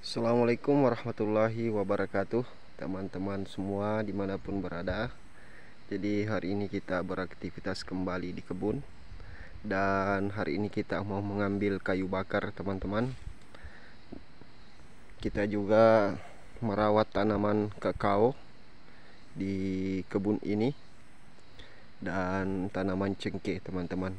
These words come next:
Jadi kita mau tumpang sari antara tanaman cengkeh dan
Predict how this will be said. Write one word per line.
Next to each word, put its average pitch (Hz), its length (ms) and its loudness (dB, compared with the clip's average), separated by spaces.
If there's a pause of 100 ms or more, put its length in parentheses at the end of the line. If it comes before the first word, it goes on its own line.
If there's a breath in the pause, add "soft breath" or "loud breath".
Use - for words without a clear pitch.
Jadi 101 320 0 (320)
kita 98 240 0
mau 101 160 4
tumpang 101 480 2
sari 123 560 2 (720 loud breath)
antara 113 960 6 (1000 loud breath)
tanaman 101 400 4
cengkeh 104 560 4
dan 98 480 2